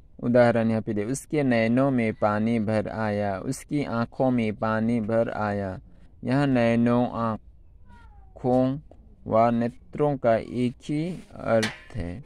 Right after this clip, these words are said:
ठीक है। तो जैसे नयनों, नयनों मीन्स यहाँ पे आँख, आँखों, नेत्रों, वे सब जिनके नाम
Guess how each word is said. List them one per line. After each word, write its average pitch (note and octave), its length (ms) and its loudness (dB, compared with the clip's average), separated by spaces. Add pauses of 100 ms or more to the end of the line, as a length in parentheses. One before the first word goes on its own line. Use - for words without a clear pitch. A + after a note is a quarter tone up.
ठीक D3 160 -12
है। C#3 120 -6 (1160)
तो A2 100 -4
जैसे A#2 400 0
नयनों, A2 500 2 (240)
नयनों A2+ 420 0
मीन्स C3 460 -4
यहाँ A2 200 -2 (120)
पे D3+ 200 0 (260)
आँख, G2+ 300 -2 (960)
आँखों, C#3+ 600 -2 (240)
नेत्रों, A#2+ 800 -2 (1700)
वे D#3+ 200 4
सब A#2+ 340 2
जिनके C3 720 -2 (840)
नाम A#2 500 0